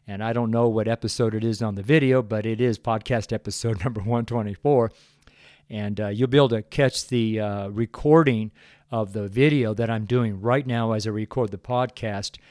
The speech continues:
Uh, it'll go live tomorrow morning, Sunday morning, because this is a Sunday prayer letter.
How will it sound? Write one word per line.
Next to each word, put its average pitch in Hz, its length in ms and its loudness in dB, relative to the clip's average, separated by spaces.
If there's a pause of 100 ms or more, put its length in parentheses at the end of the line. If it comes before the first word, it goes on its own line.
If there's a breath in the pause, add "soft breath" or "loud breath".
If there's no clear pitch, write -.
(240 soft breath)
Uh, 101 220 -8
it'll 147 160 0
go 151 160 6
live 131 360 4
tomorrow 117 380 0
morning, 123 380 -2
Sunday 113 320 0
morning, 117 460 -2
because 107 280 -4
this 120 240 0
is 131 180 2
a 110 100 -2
Sunday 107 340 -4
prayer 135 260 -2
letter. 107 300 -4